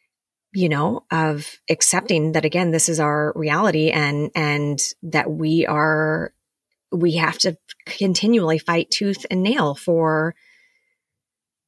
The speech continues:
what should be a, a basic, you know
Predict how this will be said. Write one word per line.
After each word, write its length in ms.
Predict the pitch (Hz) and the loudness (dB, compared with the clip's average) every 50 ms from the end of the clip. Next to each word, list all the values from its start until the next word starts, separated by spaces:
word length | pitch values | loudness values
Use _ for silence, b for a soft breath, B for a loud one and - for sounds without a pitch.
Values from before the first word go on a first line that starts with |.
| _ _ _ | _ _ _
what 280 | - 180 175 175 170 - | -6 -4 -2 -2 0 0
should 220 | - - 185 165 | 0 0 0 0
be 240 | 190 180 180 180 - | -2 0 0 0 0
a, 160 | - 165 160 - - - | 0 -2 -4 -6 -6 -6
a 100 | 165 156 147 - _ - | -6 -6 -6 -6 _ -2
basic, 680 | 170 175 175 - - 180 170 - - - - - _ - | 0 0 2 2 2 0 0 -2 -4 -14 -16 -16 _ -4
you 140 | - 185 175 | -2 0 0
know 340 | 151 143 143 143 147 151 | 0 0 -2 -4 -6 -8